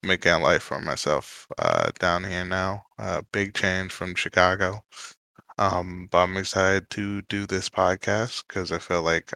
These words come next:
I have sort of a different, uh, view of movies and what a lot of people nowadays have, which is sort of just, like, I don't know how to explain it, but I feel like I have a different view, you know? Uh, I'm very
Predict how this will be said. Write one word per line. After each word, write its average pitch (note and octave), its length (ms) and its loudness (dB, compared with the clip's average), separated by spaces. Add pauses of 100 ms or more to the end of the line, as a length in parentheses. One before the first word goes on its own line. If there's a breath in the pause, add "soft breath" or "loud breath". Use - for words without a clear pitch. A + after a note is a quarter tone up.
I - 140 -2
have A#1+ 320 -2
sort F2 260 -4
of E2 80 -12
a E2+ 40 -12
different, E2+ 520 -8 (200)
uh, E2 340 -2 (200)
view G#2+ 280 0
of G2 80 -4
movies G#2 800 -6
and E2 320 -6 (120)
what F2+ 200 -2
a - 20 0
lot E2 220 0
of E2 100 -4
people D#2+ 320 -8
nowadays D#2 680 -2
have, E2+ 500 -2 (140)
which - 220 -12
is F2+ 260 -6
sort E2 260 -6
of - 60 -20 (1160)
just, - 300 -6
like, E2+ 260 -4 (420)
I B2+ 180 4
don't B2+ 100 -4
know A2+ 160 0
how A2 220 0
to G#2+ 60 -4
explain F#2+ 440 -2
it, - 200 -6 (140)
but G2+ 340 2
I A2 120 2
feel A#2 200 0
like A2 200 4
I G2+ 80 6
have G2 160 2
a - 40 -10
different - 460 -8
view, G#1 240 -10 (120)
you - 180 -14
know? G1+ 320 -8 (100)
Uh, - 180 -8 (300)
I'm G2+ 160 -10
very G2+ 340 0